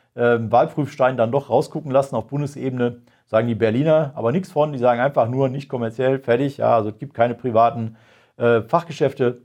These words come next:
ist aber für Berlin wurscht, ja, ist sowieso ein Bundesthema. In Berlin sind beide gut, wie üblich, Grüne und Linke als wesentliche Treiber der Re-, drogenpolitischen Reformen in dieser Koalition Rot-Rot-Grün.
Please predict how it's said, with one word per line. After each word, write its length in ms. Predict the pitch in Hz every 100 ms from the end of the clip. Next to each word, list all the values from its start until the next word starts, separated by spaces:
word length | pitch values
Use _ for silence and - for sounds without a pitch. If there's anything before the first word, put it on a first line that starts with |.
| _
ist 120 | 196
aber 120 | 202
für 140 | 147 190
Berlin 320 | 151 170 135
wurscht, 240 | 147 135
ja, 80 | 120
ist 80 | 127
sowieso 260 | 143 123 156
ein 140 | 127
Bundesthema. 720 | 135 180 185 156 143 131 131 - _ _
In 100 | 117
Berlin 460 | 107 113 170 180 -
sind 380 | 117 135 139 -
beide 260 | 175 170 131
gut, 240 | 135 151 -
wie 160 | 120 123
üblich, 480 | 127 139 135 123 123
Grüne 240 | 120 165
und 120 | 131
Linke 500 | 104 135 143 127 123 117 _ _ _
als 400 | 123 117 110 90
wesentliche 760 | 135 165 156 135 139 127 123 117 _ _ _ _ _ _ _
Treiber 500 | - 107 156 160 151
der 160 | 127 127
Re-, 200 | 127 131
drogenpolitischen 580 | 131 156 - 139 139 120
Reformen 560 | 117 - 120 123 117
in 180 | - 170
dieser 220 | 151 131
Koalition 720 | 127 117 113 113 117 123 127 - _
Rot-Rot-Grün. 920 | 123 139 - 113 - 101 127 135 135